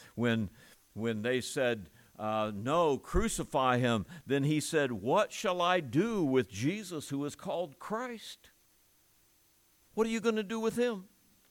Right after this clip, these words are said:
And that's what I think verse six does. What are you going to do with him? What are you going to do with this one who substituted his life for you? He gave himself for you. And notice also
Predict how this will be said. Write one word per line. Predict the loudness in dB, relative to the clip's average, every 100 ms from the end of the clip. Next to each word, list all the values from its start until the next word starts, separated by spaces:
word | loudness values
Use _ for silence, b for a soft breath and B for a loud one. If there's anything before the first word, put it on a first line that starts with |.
| _ _ b b b b -8
And | 2
that's | 2 2 2
what | 2
I | 2
think | 2 -2 0
verse | 0 0 0
six | -2 -4 -4 0
does. | 2 2 -2
What | 0 0
are | 2
you | -2
going | 0 -2 -4
to | -6
do | -6 -6
with | -6 -8
him? | -12 -16 -20 _ b b b
What | -4 -2
are | 0
you | 2
going | 2 4
to | 2
do | 4 4
with | 4 2
this | 0 -2
one | 0 0 0
who | 0 -2
substituted | 0 0 0 -4 -10 -4 -4 -2 -4
his | -6 -6
life | -2 -2 -2
for | -8 -6
you? | -4 -2 -4 -6 B B
He | -4
gave | 0 2 4 2 0
himself | 0 -2 0 0 0 -4 B B
for | -2 0
you. | 2 2 2 -2 -12 B B B B B -4
And | -2 2
notice | 2 2 -2 -8 -4
also | -4 -4 -4 -2 -2